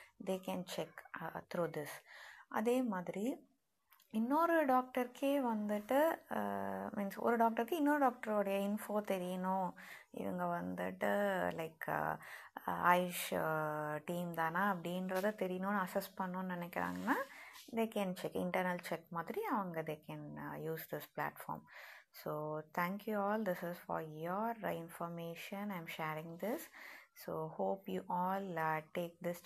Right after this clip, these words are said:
challenge and please do share to other doctors also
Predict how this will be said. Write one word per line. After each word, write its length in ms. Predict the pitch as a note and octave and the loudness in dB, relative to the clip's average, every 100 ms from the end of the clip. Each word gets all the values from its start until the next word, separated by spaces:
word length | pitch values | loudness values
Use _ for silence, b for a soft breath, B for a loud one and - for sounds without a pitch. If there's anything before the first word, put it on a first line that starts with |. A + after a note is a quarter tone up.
| - | -4
challenge 500 | F3 D#3+ E3+ G#3+ C4+ - B B B B - | -2 -2 -2 -2 -4 -8 B B B B 0
and 240 | F3+ F3+ - | 0 0 -2
please 380 | A3 A#3 A#3 - | 0 0 -2 -2
do 280 | G3+ G#3 G#3+ - | 0 2 2 0
share 360 | F#3+ F3 F3+ A3+ - B B B B B - - | 0 0 0 -2 -8 B B B B B -6 0
to 180 | F#3 - | 2 4
other 340 | G3+ F#3 G3 G3 | 4 6 4 4
doctors 540 | F#3 F3+ - F3+ F3 | 4 4 4 2 4
also 560 | E3+ E3 D#3+ F#3+ G#3+ | 0 -2 -2 -2 -2